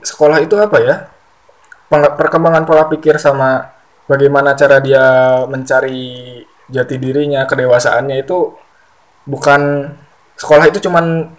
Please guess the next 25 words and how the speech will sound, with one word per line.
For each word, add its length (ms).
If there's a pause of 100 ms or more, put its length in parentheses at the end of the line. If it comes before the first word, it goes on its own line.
(560)
kalau 240
istilahnya 560
tempat 320
lah, 160
channel 320
lah, 320 (720)
yang 240
milih 480
dia 320
nantinya 400
ke 80
arah 160
mana 240
itu 160
dirinya 320
sendiri. 480 (160)
Jadi 320 (1300)
kalau 160
misalnya 400
dibilang 400
zonasi 480
ini 320 (160)
buruk, 480 (480)
apa 240
kayak, 360